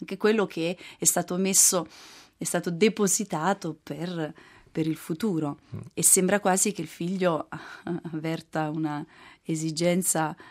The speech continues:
Speaker 1: così pressante che non può più attendere,
Speaker 2: Mm,
Speaker 1: quindi
Speaker 2: mm, mm.
Speaker 1: ecco, una mancanza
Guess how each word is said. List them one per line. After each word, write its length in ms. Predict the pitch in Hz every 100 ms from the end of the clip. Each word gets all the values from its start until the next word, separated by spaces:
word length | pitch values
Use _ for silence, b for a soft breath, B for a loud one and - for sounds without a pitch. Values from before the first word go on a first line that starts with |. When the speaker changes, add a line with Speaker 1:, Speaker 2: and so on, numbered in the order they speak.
| B
Speaker 1:
così 260 | - 160 185
pressante 840 | - 175 - 160 147 156 156 151
che 120 | 147
non 220 | 147 147 143
può 140 | 143
più 180 | - 147
attendere, 720 | 147 - 139 143 143 143 139
Speaker 2:
Mm, 60 | 95
Speaker 1:
quindi 280 | - - -
Speaker 2:
mm, 40 |
mm. 40 | 101
Speaker 1:
ecco, 160 | - -
una 100 | 160
mancanza 540 | 147 143 143 147 160